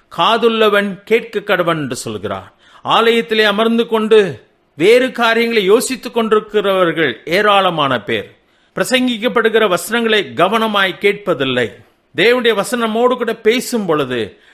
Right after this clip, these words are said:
நாம் கவனமாக காது கொடுத்து கேட்க வேண்டும். கேட்கவில்லை என்று சொன்னால் நானும் நீங்களும் உணர்வற்றவர்களாய் போய்விடுவோம். ஆவிக்குரிய ஆரோக்கியமற்றவர்களாய் மாறிப்போவோம். நம்முடைய இருதயம் கொளுத்ததாய் மாறிவிடும்.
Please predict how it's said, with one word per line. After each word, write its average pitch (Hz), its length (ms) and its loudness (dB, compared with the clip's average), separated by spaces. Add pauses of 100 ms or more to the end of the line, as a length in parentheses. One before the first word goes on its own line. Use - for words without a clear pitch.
(100)
நாம் 139 280 -4
கவனமாக 214 1040 0 (140)
காது 220 460 -2
கொடுத்து 196 760 0
கேட்க 220 440 0
வேண்டும். 165 640 -2 (280)
கேட்கவில்லை 214 640 0
என்று 175 220 -2
சொன்னால் 156 840 0 (400)
நானும் 240 360 0
நீங்களும் 226 460 0 (140)
உணர்வற்றவர்களாய் 214 960 2
போய்விடுவோம். 113 640 -2 (480)
ஆவிக்குரிய 254 640 0 (160)
ஆரோக்கியமற்றவர்களாய் 220 1200 0 (160)
மாறிப்போவோம். 127 840 0 (460)
நம்முடைய 170 440 0
இருதயம் 202 440 -2
கொளுத்ததாய் 196 1080 0
மாறிவிடும். 131 760 -2